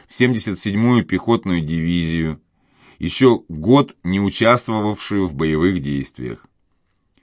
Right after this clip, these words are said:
Джон Рокфеллер Прентис, сын Альты, тоже пошёл в армию добровольцем в марте тысяча девятьсот сорок первого, а одиннадцатого августа женился на Эбби Кентрилл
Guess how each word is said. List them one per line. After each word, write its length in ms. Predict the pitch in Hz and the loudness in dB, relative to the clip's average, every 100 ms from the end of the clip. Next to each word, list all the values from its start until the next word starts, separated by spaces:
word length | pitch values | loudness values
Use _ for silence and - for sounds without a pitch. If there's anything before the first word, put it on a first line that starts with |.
| _ _ - | _ _ -16
Джон 460 | 76 95 131 127 - - | -4 4 4 4 -2 -2
Рокфеллер 760 | 92 104 - 120 120 117 107 98 | 0 0 0 4 6 6 4 2
Прентис, 720 | 104 120 127 - 117 - - _ | 0 2 0 0 -2 -4 -14 _
сын 400 | - 120 117 110 - | -2 2 2 2 0
Альты, 560 | 104 110 110 110 107 - _ _ | 2 2 0 -2 -2 -8 _ _
тоже 320 | - 117 104 98 | 2 2 4 0
пошёл 400 | 92 - 101 85 | -2 0 0 0
в 100 | 95 | 4
армию 340 | 120 120 110 | 4 4 0
добровольцем 880 | 90 87 90 85 87 92 - 90 82 | 0 0 2 2 4 2 0 -4 -4
в 60 | 65 | -2
марте 360 | 80 110 110 | 2 2 0
тысяча 340 | 95 98 - 82 | -4 -4 -4 -4
девятьсот 360 | 80 80 113 | -4 -2 -4
сорок 300 | - 95 98 | -2 -2 -2
первого, 600 | - 76 80 73 71 65 - _ - - _ | -4 -2 -2 -2 -4 -6 -10 _ -20 -20 _
а 300 | - 85 82 - | 2 2 2 0
одиннадцатого 840 | 87 87 110 101 - - 80 78 - | 0 2 0 0 -4 -4 -2 -2 4
августа 600 | 101 127 127 - 127 120 _ _ - | 4 4 0 0 -4 -6 _ _ -14
женился 840 | 87 87 127 131 131 135 - 123 | -6 0 2 4 4 4 4 2
на 280 | 110 104 - - | 2 0 -2 0
Эбби 420 | 110 117 92 95 | 2 4 4 0
Кентрилл 760 | - 101 104 107 120 131 127 | 0 0 0 0 2 2 2